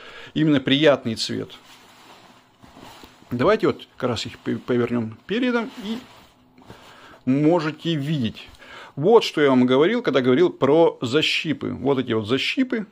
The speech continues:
которые бывают вот как раз на брюках. Вот вы видите, как это выглядит. И карманы, которые у нас сделаны как на брюках под углом. Карманы, кстати, достаточно глубокие, но в то же время не, не огромные.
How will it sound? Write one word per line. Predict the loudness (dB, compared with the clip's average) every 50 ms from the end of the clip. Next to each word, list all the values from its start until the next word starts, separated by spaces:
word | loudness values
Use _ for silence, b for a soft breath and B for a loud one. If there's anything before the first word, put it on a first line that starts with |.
| _
которые | -14 -2 0 2 2 2
бывают | 2 4 4 6 6 4 4
вот | 2 -4 -4
как | -2 -2
раз | -2 0 -2
на | -2 -2
брюках. | 0 0 0 0 0 0 -2 -2 -4 -8 -20 _ _ _
Вот | -4 -4 -2 -2
вы | -2 -2 0
видите, | 0 0 -2 -2 -4 -6 -10 -12 -8 -8
как | -8 -6 -6
это | -4 -4 -4
выглядит. | -2 -2 -4 -4 -6 -6 -8 B B B B B B B B B
И | -4 -2 -2 -2 -2 -4 -6 -12 _ _ _ _ _ _ _ _ _ _ _ _ _ _ -4
карманы, | 0 2 2 2 4 2 2 2 2 0
которые | -2 -2 0 0 2
у |
нас | 2 2 0
сделаны | -2 -4 -2 0 0 0 0
как | 0 -2 -2 0
на | -2 -2
брюках | 0 0 -2 -2 -4 -6 -10 -12 -18 _ _
под | -6 -4 -4
углом. | -4 -2 2 4 4 4 2 0 -6 -16 b b b b b b b b b _ _ _ _ _ _ _ _ _ _ _ _ _ -20 -20 -20 -20 -10 0
Карманы, | 4 4 6 6 6 4 4 2
кстати, | 2 2 0 2 0 -2 -4 -4 -4 -8 -10 -14 -16 -20 _ _ -16 -6
достаточно | -2 -2 0 0 0 0 0 0 0
глубокие, | 2 2 0 2 2 2 0 2 0 0
но | 0 0 2
в |
то | 2 2 4
же | 4 4 2
время | 2 2 0 2
не, | 2 0 0 0
не | 0 0 2 2
огромные. | 2 2 2 2 4 4 4 4 2 0 -2